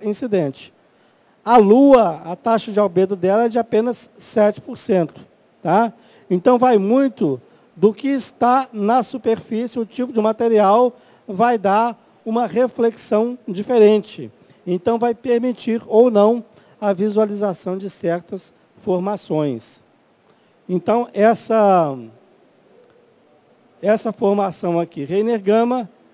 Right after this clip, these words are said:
é um exemplo clássico de como a luminosidade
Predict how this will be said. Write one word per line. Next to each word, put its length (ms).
é 120
um 140
exemplo 800
clássico 760
de 140
como 640
a 120
luminosidade 1200